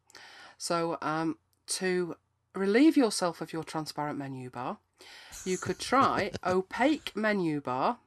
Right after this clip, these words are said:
Speaker 1: uh, from Eternal Storms, or Leo Colour Bar. So we'll put the, uh, U R Ls on the show notes for those, but they're two applications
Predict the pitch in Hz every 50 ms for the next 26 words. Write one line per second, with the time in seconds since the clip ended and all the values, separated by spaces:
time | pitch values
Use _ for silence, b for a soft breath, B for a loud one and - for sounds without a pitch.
0 | _ _ _ _ - - 156 151 - - - 160 160 156 - - - - 175 170
1 | 165 165 165 156 151 - - - - 135 123 113 131 180 233 - - - - _
2 | _ _ _ B B B B B B B B 226 294 339 254 139 110 151 220 240
3 | - B B B B B B - 175 185 226 254 262 269 262 254 254 240 - -
4 | _ - - 302 320 285 240 214 - 165 147 123 98 95 - - _ _ _ _
5 | _ _ _ _ _ _ _ _ B B B B B B - 170 160 170 175 175
6 | - - 285 - - - 226 220 214 208 208 196 190 196 196 196 190 190 185 185
7 | 180 - 180 175 165 - - 180 170 165 156 147 - - - - 139 131 139 151
8 | - 156 165 160 - - - 262 240 220 - - 196 - 208 208 196 - - -
9 | 143 135 143 - -